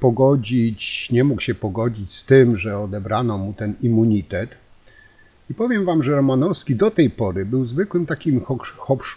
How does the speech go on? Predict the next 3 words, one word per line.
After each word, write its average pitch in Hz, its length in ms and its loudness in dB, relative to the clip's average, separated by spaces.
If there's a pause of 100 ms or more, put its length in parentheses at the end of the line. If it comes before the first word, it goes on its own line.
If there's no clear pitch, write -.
(160)
hochsztaplerem. 131 1200 4 (480)
Teraz 185 420 4
jest, - 440 -8